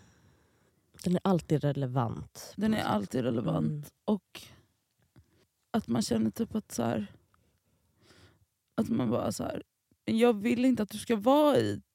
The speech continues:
Speaker 2: trädens sus. Jag vill att du
Speaker 1: Nej,
Speaker 2: ska
Speaker 1: jag
Speaker 2: vara
Speaker 1: vet.
Speaker 2: här."
Speaker 1: Mm. Men jag vet, det är ju den, alltså, acceptans och ilska och allt det där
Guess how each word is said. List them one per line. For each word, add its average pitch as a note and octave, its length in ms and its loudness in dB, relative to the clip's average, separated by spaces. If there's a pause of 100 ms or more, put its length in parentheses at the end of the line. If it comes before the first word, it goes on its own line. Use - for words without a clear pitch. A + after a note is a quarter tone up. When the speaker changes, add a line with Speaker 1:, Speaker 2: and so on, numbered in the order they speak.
Speaker 2:
trädens - 760 2
sus. - 520 -2
Jag G#3+ 120 4
vill G#3 100 4
att G3+ 60 4
du - 60 0
Speaker 1:
Nej, A3+ 60 0
Speaker 2:
ska - 80 -2
Speaker 1:
jag A3+ 60 2
Speaker 2:
vara G3+ 100 4
Speaker 1:
vet. D#3+ 80 -6
Speaker 2:
här." A#3+ 500 6 (220)
Speaker 1:
Mm. D#3+ 340 -2 (840)
Men G#3 100 -2
jag F#3+ 80 -2
vet, F#3 340 2
det G#3+ 80 0
är A3 60 6
ju A3 100 2
den, A3+ 280 0
alltså, A#3 340 0 (1900)
acceptans C4 840 0
och E3+ 420 4 (720)
ilska F3+ 560 6
och - 100 2
allt B3+ 220 4
det F3 80 -2
där D#3 440 -2